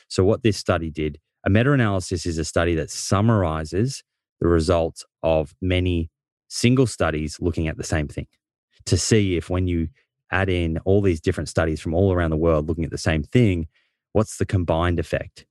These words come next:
It's considered more reliable than just going and looking at one study in isolation. And they put forty-one of these clinical feeding trials together. And these are trials,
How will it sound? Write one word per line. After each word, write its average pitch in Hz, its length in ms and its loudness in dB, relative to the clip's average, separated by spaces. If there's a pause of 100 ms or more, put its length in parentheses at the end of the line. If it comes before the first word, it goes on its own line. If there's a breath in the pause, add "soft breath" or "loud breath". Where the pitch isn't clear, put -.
(100)
It's - 340 0
considered 120 580 4 (440)
more 107 200 4
reliable 87 520 2
than 82 160 -2
just 82 180 -4
going 85 240 0
and 80 80 -2
looking 80 220 -2
at 67 80 -4
one 80 260 0
study 78 320 -2
in 76 80 -2
isolation. 73 600 -4 (680)
And 92 340 2 (300)
they 92 120 2
put - 240 0
forty-one 104 680 2 (220)
of 87 300 -2
these 87 140 2
clinical - 400 0
feeding 85 360 0
trials 82 400 -2
together. 85 460 0 (240)
And 98 80 0
these 107 140 4
are 110 40 0
trials, 104 420 0